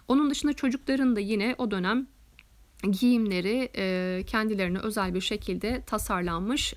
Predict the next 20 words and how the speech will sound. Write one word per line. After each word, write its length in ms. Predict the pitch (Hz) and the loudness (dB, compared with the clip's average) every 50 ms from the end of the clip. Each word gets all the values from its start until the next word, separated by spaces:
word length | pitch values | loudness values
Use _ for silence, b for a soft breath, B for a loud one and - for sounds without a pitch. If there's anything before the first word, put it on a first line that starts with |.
| - - | -6 -4
e, 240 | 196 190 190 190 196 | -2 -2 -2 -2 -2
durumda. 500 | 214 214 196 185 165 175 175 180 226 320 - B B B B B B B B B - | -2 -2 0 0 -2 -2 -2 -4 -4 -6 -8 B B B B B B B B B -4
Bu 160 | 185 247 277 | -2 0 2
arada 220 | 311 339 277 285 | 2 2 2 0
Osmanlı 600 | - - 220 - - - 269 277 302 285 254 208 | 0 -2 -2 -2 0 0 2 2 2 2 2 0
Devleti'nde, 800 | 214 220 226 226 240 254 - - 269 269 269 254 220 185 180 226 269 - - - - | 0 0 0 0 0 -2 -2 0 2 2 4 2 2 0 -2 -4 -6 -12 -14 -8 -4
e, 600 | 185 180 180 180 180 180 180 180 180 175 175 175 175 | -2 -2 0 0 -2 -2 -2 -2 -4 -4 -4 -4 -2
mesela 460 | 196 208 - 214 208 214 208 208 - | -4 -4 -4 -4 -2 -2 -2 0 0
Hristiyanların, 720 | 226 220 - - - - 233 214 214 220 220 214 214 220 220 | 0 0 0 -2 0 0 0 0 0 0 0 0 0 0 0
Müslümanların 640 | 214 208 - - - 226 214 208 208 214 214 208 196 | 0 -2 -2 -2 -2 -2 -2 0 -2 -2 -2 -2 -2
ve 60 | 190 | -2
Yahudilerin 540 | 185 196 202 202 226 208 202 220 226 285 302 | -2 -2 -2 -2 -2 -2 -2 -2 -2 -2 -2
kullandığı 580 | - - 226 196 208 202 202 214 214 226 214 202 | -4 -4 -2 0 2 2 2 0 0 0 0 0
renklerde 500 | 190 196 - - 208 208 190 220 214 185 | -2 -2 -2 -2 -2 -2 -2 -2 -2 -2
de 60 | 254 | -2
farklılıklar 640 | - - 208 202 - - 202 180 175 - - 226 240 | -2 0 0 0 0 -2 -4 -4 -4 -4 -4 -4 -4
söz 260 | - - 196 185 - | -2 -4 -4 -6 -6
konusu. 400 | - - 175 170 175 - - - - B B B B B B B | -6 -6 -6 -4 -4 -6 -8 -8 -8 B B B B B B B
Osmanlı 460 | 208 - - - 247 240 247 247 226 | -2 0 2 4 4 4 4 2 2
Devleti'nde, 640 | 233 233 226 233 233 - 240 233 233 233 233 226 220 | 0 0 0 -2 -2 -2 0 0 2 2 0 -2 -4